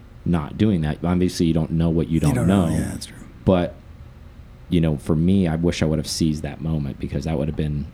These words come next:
Speaker 1: a really special time. I know, like, any time I could have spent with him would have been really nice, and I actually had planned on, at some point, actually going out there. Him and I actually planned on doing some type of, like, thing in Houston
Speaker 2: Yeah.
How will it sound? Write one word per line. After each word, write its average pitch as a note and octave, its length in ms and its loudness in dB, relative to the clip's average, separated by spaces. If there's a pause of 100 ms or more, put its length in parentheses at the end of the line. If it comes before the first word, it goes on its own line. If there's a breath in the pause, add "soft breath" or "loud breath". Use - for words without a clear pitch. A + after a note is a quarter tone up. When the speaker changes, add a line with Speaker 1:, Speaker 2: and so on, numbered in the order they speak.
(200)
Speaker 1:
a D#2+ 40 2
really D#2+ 260 2
special D#2+ 380 -2
time. D#2 260 -2
I C#2+ 80 -4
know, D2 140 -2
like, D2 240 -4
any D#2+ 180 0
time D2+ 180 -4
I D2+ 60 -4
could D2+ 140 -2
have D2 100 -8
spent - 260 -6
with D2 140 -4
him D2+ 140 -2
would D2+ 80 0
have D2+ 80 -2
been D2+ 160 -2
really D2+ 180 0
nice, - 360 -4
and D2+ 100 -2
I E2 40 -2
actually F#2+ 280 -2
had - 160 -6
planned F2+ 360 2
on, D#2 300 -2 (1040 loud breath)
at E2 160 -2
some G2 280 2
point, D#2 260 0
actually D2+ 400 -4 (100)
going E2 320 2
out F2+ 220 -2
there. C#2+ 160 -2
Him F2 180 2
and E2+ 80 2
I E2 140 0
actually C#2+ 300 -4
planned E2 680 0 (320)
on D2 160 0
doing E2 400 2
some D#2 200 -2
type D#2+ 220 -4
of, D#2+ 140 0
like, D2+ 260 -4
thing F#2 320 -2
in D2 120 0
Houston D2+ 580 -2
Speaker 2:
Yeah. A2 140 -4